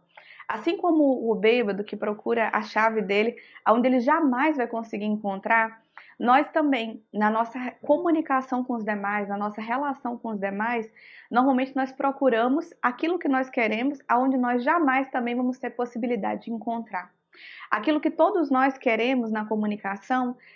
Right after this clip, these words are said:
é essa possibilidade de compreender os demais e sermos compreendidos também. Só que nós estamos olhando, colocando a luz da nossa consciência em aspectos das, das pessoas, em aspectos da comunicação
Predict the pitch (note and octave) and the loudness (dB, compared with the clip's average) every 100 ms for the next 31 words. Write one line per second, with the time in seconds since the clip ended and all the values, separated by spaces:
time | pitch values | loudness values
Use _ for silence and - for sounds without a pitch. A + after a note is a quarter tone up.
0 | - A3+ A#3+ C4+ C4+ C4 C4 B3+ A#3+ A#3+ | 0 2 2 0 -4 -4 -2 -2 0 -2
1 | A#3 B3 C4 B3+ C4 B3+ B3 C#4 E4 D#4+ | -4 -6 -2 -2 0 0 2 0 0 0
2 | C#4 A3+ A#3 D#4 - _ _ - B3+ - | 0 2 0 -2 -6 _ _ -4 -4 4
3 | C#4 D#4 D4+ - D4+ D4+ D#4+ D#4 C4 C4+ | 4 6 2 0 -2 0 2 2 2 0
4 | C4+ - A3 G3+ G#3 - _ - - - | -4 -4 -2 -2 -4 -8 _ -20 -4 4
5 | C#4 D4+ D#4+ D#4 D#4+ E4 D4 B3 A#3+ C#4+ | 4 4 -2 0 0 2 2 2 0 0
6 | C4+ A3 A#3+ A#3+ A#3+ B3+ C4 - A#3+ B3 | -2 0 2 4 4 4 2 4 4 4
7 | C#4 F#4 D4 A3+ A3+ G#3+ G#3+ G#3+ G#3+ G#3 | 4 2 4 2 2 -4 -6 -6 -8 -6
8 | G#3+ A3+ C4+ C4+ A3+ - - - B3+ C4+ | -4 -2 0 0 -4 -6 -20 -6 2 2
9 | C4+ - D#4 - D4+ C4 C4+ C4 G#3 A#3+ | 2 0 2 2 0 2 0 -2 -2 -2
10 | B3 B3 B3 A#3 G#3+ G#3 G#3+ B3 B3 - | 0 -4 -2 0 2 0 -2 -6 -6 -2
11 | D4+ E4+ D4 B3+ B3 B3 A3+ A3 A3 G#3 | -2 0 -2 -2 -2 -2 -4 -6 -6 -6
12 | G#3 B3+ C4 | -4 -2 -2